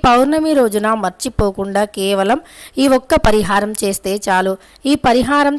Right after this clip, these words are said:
చేయటానికి కూడా చాలా సులభ-, సులభంగా ఉంటుంది. మనం డబ్బులు కూడా ఒక్క రూపాయి ఖర్చు పెట్టవలసిన అవసరం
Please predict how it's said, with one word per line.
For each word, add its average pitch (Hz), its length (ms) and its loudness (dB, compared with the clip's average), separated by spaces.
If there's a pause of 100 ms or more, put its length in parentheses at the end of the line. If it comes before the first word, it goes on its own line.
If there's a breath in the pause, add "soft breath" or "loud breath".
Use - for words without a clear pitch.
చేయటానికి 240 640 0
కూడా 202 220 0 (120)
చాలా 190 320 0 (120)
సులభ-, 190 420 -4
సులభంగా 220 480 2 (100)
ఉంటుంది. 190 400 -4 (400 loud breath)
మనం 294 180 2 (280)
డబ్బులు 220 400 0
కూడా 240 180 4 (120)
ఒక్క 254 280 -2
రూపాయి 202 480 0
ఖర్చు 214 320 0
పెట్టవలసిన 220 640 0
అవసరం 196 340 -2